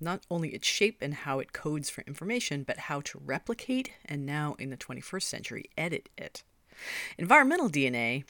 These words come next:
is D N A that's free in the environment, not stuck inside the cell of a living organism. As organisms exist in the world, they constantly slough off cells and lose bodily fluids. All of that material contains their D N A,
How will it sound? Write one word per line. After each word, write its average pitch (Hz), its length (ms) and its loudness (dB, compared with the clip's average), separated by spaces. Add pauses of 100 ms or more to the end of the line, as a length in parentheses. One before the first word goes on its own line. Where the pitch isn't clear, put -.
(100)
is 160 160 2
D 214 140 2
N 208 80 6
A 196 100 6
that's 175 220 4
free 208 320 2
in 185 80 0
the 170 100 2
environment, 143 500 0
not 151 240 0
stuck - 300 2
inside 123 380 2
the 135 80 0
cell 131 280 4
of 120 80 -6
a 131 60 -4
living 117 240 -6
organism. 117 580 -6 (640)
As 185 380 8 (160)
organisms 175 540 4
exist 151 400 4
in 160 100 2
the 131 80 0
world, 135 460 -4
they 135 80 -2
constantly 220 720 -2
slough 160 560 6
off 143 240 0
cells 151 500 2
and 143 140 -4
lose 151 180 -4
bodily 135 440 -2
fluids. - 440 -8 (300)
All 185 260 4
of 156 80 -2
that 156 140 -2
material 139 580 -2
contains 135 480 -4
their - 140 -6
D - 180 -8
N - 100 -10
A, - 220 -6